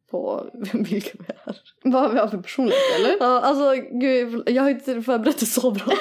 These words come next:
Speaker 2: <laughs> Det står så här: "Svara på arton slumpade frågor så ska vi berätta vem du egentligen är." Ooh.
Speaker 1: Ooh, vem är vi?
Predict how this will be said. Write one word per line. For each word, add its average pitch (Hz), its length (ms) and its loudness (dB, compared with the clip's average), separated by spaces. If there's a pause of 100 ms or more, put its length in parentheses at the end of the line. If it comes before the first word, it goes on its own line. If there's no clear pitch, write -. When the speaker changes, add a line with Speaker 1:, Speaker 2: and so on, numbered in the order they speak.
(320)
Speaker 2:
<laughs> 539 480 0
Det 285 100 2
står 277 240 0
så 254 100 0
här: 190 180 0
"Svara 269 360 0
på 269 120 -4
arton 220 360 2
slumpade 202 460 -2
frågor 190 460 -2
så 196 140 -6
ska 202 160 -4
vi 202 120 0
berätta 190 340 -4
vem 175 200 -2
du 175 100 0
egentligen 175 440 -4
är." - 280 -6 (540)
Ooh. 220 480 2
Speaker 1:
Ooh, 214 640 0
vem 190 200 -4
är 240 180 -2
vi? - 280 -10